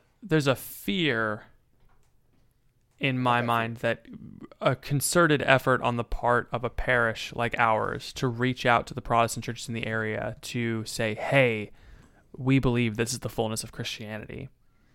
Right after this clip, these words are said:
Speaker 2: Mm-hmm.
Speaker 1: would, would ruin a, would ruin the relationships. The, honestly, there's no relationships between
Speaker 2: Right.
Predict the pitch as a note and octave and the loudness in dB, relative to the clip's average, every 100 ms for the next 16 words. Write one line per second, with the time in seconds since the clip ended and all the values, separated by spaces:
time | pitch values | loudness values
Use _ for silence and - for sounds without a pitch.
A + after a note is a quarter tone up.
0 | _ - A2 G#2 F#2+ G#2 _ _ _ _ | _ -2 0 2 0 -4 _ _ _ _
1 | _ _ _ _ _ _ _ _ _ _ | _ _ _ _ _ _ _ _ _ _
2 | _ C3+ C#3+ C3+ B2 - _ _ _ _ | _ 2 4 4 2 -4 _ _ _ _
3 | _ _ - - - - - - - _ | _ _ -20 -20 -20 -20 -20 -20 -20 _
4 | _ - - C#3+ B2 B2+ B2+ D3 D3 C#3 | _ -14 2 2 2 -2 4 6 8 6
5 | A#2+ A2+ A2 - _ _ _ C#3 C3 A#2+ | 4 0 -6 -14 _ _ _ -2 0 -2
6 | - - - C3+ B2 B2 D3+ D3 C3+ B2 | -6 -14 -6 0 2 4 6 6 4 2
7 | A2+ A#2 - A2+ - A2 - - - - | 2 0 0 -6 -4 -2 -2 -4 -6 -20
8 | - - - - - - - - - - | -20 -20 -16 -6 -6 -6 -12 -20 -20 -20
9 | - - - E3 F#3 - G#3 F3 F3 D3 | -20 -12 6 8 8 6 4 6 8 8
10 | D3+ F#3 D3 B2+ C#3 - - - - - | 8 8 8 4 2 -2 -6 -6 -4 -6
11 | - - - C3+ - C#3 B2 A2+ A2 A#2+ | -8 -20 0 0 4 2 2 -2 -6 4
12 | F3 F#3 | 4 4